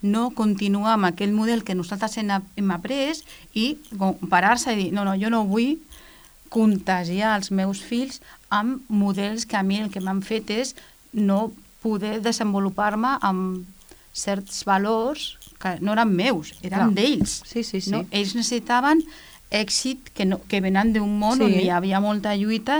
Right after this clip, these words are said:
Speaker 1: i hi havia un, supervivència bàsica, no? Llavors, ells volien de nosaltres el millor,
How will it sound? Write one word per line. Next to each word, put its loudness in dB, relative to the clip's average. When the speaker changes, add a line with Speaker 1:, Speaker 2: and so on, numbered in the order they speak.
Speaker 1:
i -2
hi 2
havia -2
un, -2
supervivència -2
bàsica, -4
no? -4
Llavors, -6
ells -6
volien -2
de -2
nosaltres -4
el -4
millor, 0